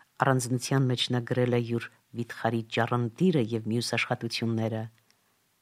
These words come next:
Գեղարդաձորը բնության ամենագեղեցիկ տեսարաններն առաջին։ Այս համառոտ նկարագրության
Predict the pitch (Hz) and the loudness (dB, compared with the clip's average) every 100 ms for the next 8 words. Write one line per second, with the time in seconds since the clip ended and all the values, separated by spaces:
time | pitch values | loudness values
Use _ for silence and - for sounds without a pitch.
0 | _ _ _ - 139 139 143 - 143 127 | _ _ _ 0 2 4 4 2 0 2
1 | 120 147 143 117 - - 120 110 123 120 | 6 8 8 4 0 -4 -4 0 0 0
2 | - 160 170 156 143 135 127 - 117 - | 2 4 6 4 2 0 -2 -4 -8 -8
3 | 113 - 110 113 110 107 101 98 98 - | -8 -6 -6 -6 -6 -6 -8 -8 -6 -6
4 | 90 90 - _ _ _ _ _ _ _ | -6 -14 -18 _ _ _ _ _ _ _
5 | - 151 - 151 147 151 170 127 120 120 | 4 4 6 6 6 6 4 2 2 0
6 | 117 117 - 123 | 0 -4 0 0